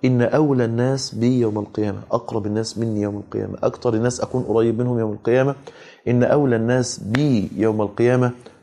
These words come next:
أكثرهم صلاة علي". يلا شد حيلك واعتبر إن إحنا في ماراثون كبير في الصلاة على النبي صلى الله عليه وسلم، وأول واحد أو أكثر واحد هيكون بيصلي على النبي صلى الله عليه وسلم ده هيكون أول واحد جنب النبي صلى الله عليه وسلم في الآخرة.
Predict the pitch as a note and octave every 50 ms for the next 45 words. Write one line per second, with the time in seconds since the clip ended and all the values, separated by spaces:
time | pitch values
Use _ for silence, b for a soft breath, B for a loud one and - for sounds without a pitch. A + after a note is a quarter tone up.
0 | B _ - A2 - - - - C3+ C3+ C3 A#2+ A#2 A2 G#2 - A2 A2 A2+ A2+
1 | A2 - A2+ G2 G2 F#2+ G2+ G2+ G2+ F#2+ - B B B B B B B B -
2 | B2 B2 A#2+ A#2 A#2 - A#2 A2 A#2+ - - D3 C#3+ C3+ C3 C3 - B B B
3 | B B - - A#2+ A#2+ A2 - - D#3+ D3+ D3 - G#2 A#2+ C3 C3+ - D3 B2+
4 | A#2+ - B2+ C3 C#3 C#3 C#3 C3 - - A#2+ G#2+ - - A2+ G#2+ B2+ C#3+ C#3 B2+
5 | A#2 - A2+ - - - A2+ A#2 B2 B2 A#2 G#2 A2+ A2 A2 A2+ A#2 B2 A#2+ A#2
6 | A2 - A2 A2 G#2+ G#2 G#2+ A#2+ B2 B2 A#2+ A#2 - C#3+ C#3 C#3+ C#3 C3+ B2 B
7 | B B B B B B - - A#2 B2+ - D#3 F3+ F3 D#3 C#3+ C3+ C3 D3 D#3
8 | D#3 - D3+ C3+ - C3+ A2+ - C3+ D#3+ D#3 - - C#3+ C3+ B2+ C#3 C#3+ - C3
9 | A#2+ A#2+ - D3 C#3+ B2+ A#2+ A#2 - C#3 C#3 C#3 B2+ B2 A#2+ A#2+ - - - -
10 | - A#2+ A#2+ A#2+ A#2+ B2+ B2+ - A#2 A2 - B2+ B2+ B2 B2 A#2+ - - - -
11 | _ - A2+ A#2 A2+ - C3 B2+ A#2 - B2 C3+ C3+ B2+ A2+ G#2 A2+ B2 - -
12 | B2+ G#2+ A2 G#2+ G2+ F#2+ G#2 G2+ G#2 G#2+ G#2 G#2+ - - D#2 F#2+ F#2+ - A2 G#2
13 | G#2+ G2+ F#2 - - - - - - - -